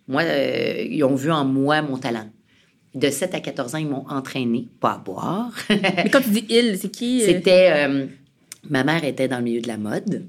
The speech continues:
Speaker 1: <laughs> Ça se rejoint beaucoup. Elle a créé l'Association de mode du Québec. Elle avait les magasins Revanche pour les designers québécois.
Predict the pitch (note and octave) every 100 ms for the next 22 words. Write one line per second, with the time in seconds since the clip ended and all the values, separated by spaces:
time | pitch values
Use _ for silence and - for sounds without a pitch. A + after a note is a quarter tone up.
0 | - F3 E3+ B2 - - B2+ - B2+ A#2+
1 | B2 C3 A#2+ A2 G3 A3 - - - A2+
2 | A2 - A#2 A2 A2 - G#2+ A2 A2 A2
3 | A2 - A2+ A#2+ B2+ B2+ A2 A2+ A#2 A#2
4 | A2 A2+ A#2+ A#2 A2+ C3+ A#3 C4 D3 D3+
5 | C#3 C3+ C#3 D3 E3+ E3+ F3